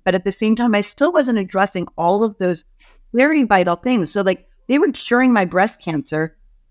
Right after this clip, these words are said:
You know, I hope, <laughs> I hope it never comes back. But they weren't doing anything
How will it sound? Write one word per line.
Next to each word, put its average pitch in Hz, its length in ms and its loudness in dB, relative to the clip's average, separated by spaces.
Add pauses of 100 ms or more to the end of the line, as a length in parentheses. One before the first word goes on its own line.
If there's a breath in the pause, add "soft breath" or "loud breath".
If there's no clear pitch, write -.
(160)
You 175 120 -4
know, - 180 -4
I 165 140 -2
hope, 165 320 -4 (100)
<laughs> - 80 -10
I 220 300 -4 (260 soft breath)
hope 196 240 -2
it 190 140 0
never 180 220 0
comes 180 200 -4
back. 180 320 -2
But 196 240 0 (600)
they 202 180 4
weren't 262 280 2
doing 233 280 0
anything 202 720 -4